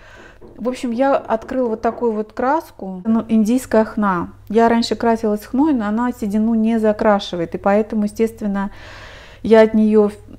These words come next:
как-то возвращаюсь, потом отхожу. Вот это, м, индийская хна, и здесь есть в составе краситель. Ну, видимо, краситель действительно окрашивает седые волосы. Более-менее натуральное воздействие.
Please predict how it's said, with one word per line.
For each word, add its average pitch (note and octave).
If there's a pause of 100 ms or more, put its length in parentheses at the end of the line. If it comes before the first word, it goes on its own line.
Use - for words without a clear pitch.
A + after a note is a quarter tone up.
(120)
как-то F#3+
возвращаюсь, G#3
потом G#3+
отхожу. G#3
Вот G#3
это, A3+
м, F#3+ (140)
индийская G#3+
хна, A#3 (200)
и G3+
здесь A3+
есть A3
в -
составе A#3+
краситель. G#3+ (580)
Ну, A#3
видимо, G3+
краситель G#3
действительно A3+
окрашивает G3+
седые G#3+
волосы. F3+
Более-менее G#3+
натуральное G3
воздействие. G3